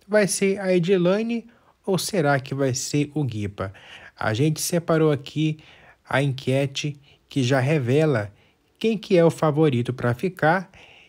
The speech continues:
e quem é o mais rejeitado pra sair. Então, vamos aqui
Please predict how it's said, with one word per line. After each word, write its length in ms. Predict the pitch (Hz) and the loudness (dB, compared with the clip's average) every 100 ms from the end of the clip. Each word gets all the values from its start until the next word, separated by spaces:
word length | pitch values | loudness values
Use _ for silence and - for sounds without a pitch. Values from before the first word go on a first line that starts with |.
| _ - | _ -8
e 140 | 117 | -8
quem 420 | - - 165 156 | -4 0 2 4
é 60 | 143 | 2
o 80 | 151 | 0
mais 300 | 147 151 127 | -2 -2 -2
rejeitado 680 | 131 165 151 120 113 117 | 0 -2 0 0 0 -2
pra 240 | 110 123 123 | -2 -2 -2
sair. 400 | - 143 98 95 _ _ _ - | -2 -2 -2 -8 _ _ _ -8
Então, 480 | 240 170 208 214 170 | -6 0 2 2 4
vamos 320 | 180 180 170 | 4 4 2
aqui 500 | 165 - 160 165 170 | 0 0 0 0 -2